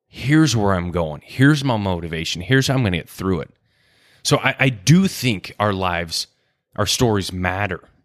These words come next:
And that, as I said, we're leaving legacy. Because if we're all honest, Christian or not, religious or non-religious, we all know that there's more to life than money, fame, and power.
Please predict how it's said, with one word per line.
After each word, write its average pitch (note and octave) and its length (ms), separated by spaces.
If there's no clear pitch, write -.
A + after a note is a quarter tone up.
And G2 100
that, G2+ 200
as G2 160
I G2 40
said, G#2 260
we're G#2 80
leaving G2+ 480
legacy. A#2+ 600
Because B2 400
if A#2+ 180
we're C#3+ 140
all D#3 180
honest, A#2+ 400
Christian D3 540
or G2 100
not, F#2+ 720
religious A#2+ 680
or G2 100
non-religious, G2+ 880
we D3+ 220
all D3+ 180
know A#2 220
that G2+ 160
there's G#2+ 200
more A#2 280
to A2 80
life F#2 400
than F2+ 160
money, G2+ 320
fame, F2+ 480
and E2+ 160
power. G2 640